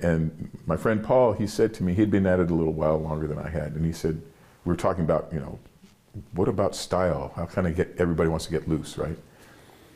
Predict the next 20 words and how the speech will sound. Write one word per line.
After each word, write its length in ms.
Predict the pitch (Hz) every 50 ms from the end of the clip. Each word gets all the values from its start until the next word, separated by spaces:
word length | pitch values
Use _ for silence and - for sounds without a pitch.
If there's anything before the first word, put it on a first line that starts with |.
| - - -
And 80 | 82 90
he 60 | 95
said, 240 | 92 - 101 90 85
"Rich, 300 | 104 113 - - - - - - _ _ _ _ _ _ _ _ _ _ _ _ -
just 300 | 101 110 131 - - - - - _ _ _ _ _ -
paint 280 | - 120 117 127 - 98
like 220 | 101 98 95 -
you 120 | 92 95 92
paint 380 | 92 - - 85 71 73 - - - - _ _ _ _ _ _ _ _ _ _ _ _ _ _ _ _ _ _ -
and 180 | 92 90 90
work 240 | 90 107 123 123 120
on 240 | 127 113 104 90 85
doing 300 | 101 107 113 107 98 87
that 320 | 92 87 85 76 78 - -
as 140 | 78 71
well 280 | 73 76 82 90 92 95
as 140 | 92 87 -
you 80 | 82
possibly 540 | 78 - - - 82 82 - 82 73 78 78
can, 340 | 73 - - 78 71 67